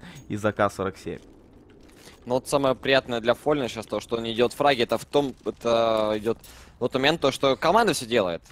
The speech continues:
Speaker 2: Фолину просто не нужно включаться, всё делают за него ребята. И четыре один счёт, всё хорошо, оптики сейчас играют на плохом закупе.
Speaker 1: Да, кстати, Фолин, извини, перебью,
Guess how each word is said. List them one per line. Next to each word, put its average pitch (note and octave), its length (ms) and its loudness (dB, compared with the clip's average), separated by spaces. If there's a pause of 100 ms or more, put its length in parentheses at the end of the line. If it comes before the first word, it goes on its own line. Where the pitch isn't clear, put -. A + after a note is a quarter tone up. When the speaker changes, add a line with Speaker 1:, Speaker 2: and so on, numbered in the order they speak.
(320)
Speaker 2:
Фолину F#3+ 340 2
просто F3 300 0
не F3 80 0
нужно F3+ 240 2
включаться, E3 640 2
всё C3 140 -6
делают C3+ 360 0
за B2 120 -6
него C3+ 180 0
ребята. C3+ 560 2 (420)
И A2 420 -8
четыре A#2+ 300 -2
один A#2 240 -2
счёт, C3 300 -2
всё A2+ 160 -4
хорошо, A2+ 640 0
оптики G#2+ 480 -2
сейчас - 260 -6
играют G#2+ 300 2
на A2+ 80 -2
плохом A#2+ 460 2
закупе. C3 440 4
Speaker 1:
Да, E3+ 120 12
кстати, D#3 300 4
Фолин, G3+ 380 6
извини, C3+ 260 -2
перебью, C3+ 520 0